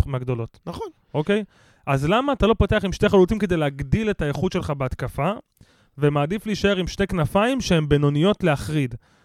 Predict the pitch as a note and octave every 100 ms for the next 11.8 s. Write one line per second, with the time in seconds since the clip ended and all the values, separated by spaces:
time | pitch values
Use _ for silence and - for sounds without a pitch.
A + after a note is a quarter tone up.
0 | _ - C#3+ D#3+ A#3 A3+ A3 G3 E3 F#3
1 | F3+ F#3+ D#3 C3+ - D#3+ G3+ D3+ F3+ F3+
2 | C#3+ D3 C#3 F3 E3+ - F#3 F3 F3 E3
3 | F3 - D#3 - - C3+ C#3 D#3 E3 -
4 | - F3+ G3 F#3+ - D#3 - F#3 E3+ -
5 | D#3+ F3 E3+ - D#3+ F#3+ F#3 C#3+ B2+ B2+
6 | D3+ C#3 - D#3+ - F#3 D#3+ D3+ - _
7 | - - C#3+ D#3+ F3 E3+ F3 E3 - -
8 | E3+ D#3 F3+ - E3+ D3+ D#3 E3+ A#2+ D#2+
9 | - - D3 - F#3+ D3 C3 C#3 C3 -
10 | C#3 F3 F3 F3 C#3+ E3+ D3+ F3 F3 D#3+
11 | D3 B2 - - - C3+ - C3